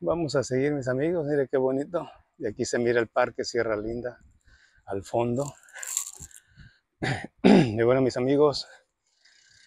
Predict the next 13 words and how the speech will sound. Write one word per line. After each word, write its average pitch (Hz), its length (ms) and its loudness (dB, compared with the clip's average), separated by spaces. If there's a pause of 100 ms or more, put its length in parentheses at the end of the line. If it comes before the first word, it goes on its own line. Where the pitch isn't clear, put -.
(120)
esto 127 320 2
es 127 120 0
Tamazula 123 500 0
cuatro 117 280 -4
por 110 220 -4
cuatro. 160 360 0
Si 190 160 -4
le 185 120 0
gustó 139 300 -2
el 120 60 -2
videíto, 127 600 -4
dele 120 240 -2
like. 170 400 0